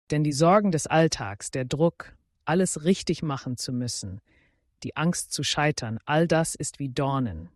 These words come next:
die das Kleine ersticken können, bevor es groß wird. Aber wenn wir uns trauen, etwas zu pflanzen, im wörtlichen wie im übertragenen Sinn,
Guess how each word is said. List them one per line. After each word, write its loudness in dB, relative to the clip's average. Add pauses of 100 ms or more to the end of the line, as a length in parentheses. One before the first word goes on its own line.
(200)
die -6
das -4
Kleine 0
ersticken -4
können, -6
bevor -8
es -6
groß -8
wird. -16 (220)
Aber 2
wenn 6
wir 4
uns -2
trauen, 2
etwas -4
zu -6
pflanzen, -2 (180)
im -6
wörtlichen 0
wie -4
im -2
übertragenen -2
Sinn, -2